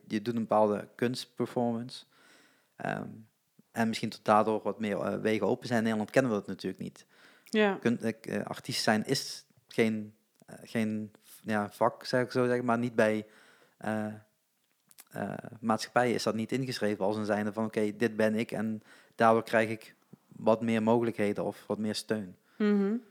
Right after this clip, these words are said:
Speaker 2: Nee, klopt. En dat, dat, ehm, ja, maar o-, ook, ehm,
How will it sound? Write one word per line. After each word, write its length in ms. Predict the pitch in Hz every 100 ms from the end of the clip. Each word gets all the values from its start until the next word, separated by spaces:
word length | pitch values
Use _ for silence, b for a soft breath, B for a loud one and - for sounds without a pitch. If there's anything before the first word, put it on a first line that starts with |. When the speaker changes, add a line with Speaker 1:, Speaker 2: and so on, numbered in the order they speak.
| B B B B B
Speaker 2:
Nee, 240 | 220 226
klopt. 360 | 233 247 233 214
En 140 | 196
dat, 340 | 202 208 208 151
dat, 320 | 185 214 208 208
ehm, 640 | 202 196 196 196 196 196 196 - _ _ _ _ _ _ -
ja, 320 | 208 220 202
maar 200 | 196 196
o-, 320 | 196 233 - 107
ook, 480 | 226 214 185 -
ehm, 600 | - 196 202 196 196 196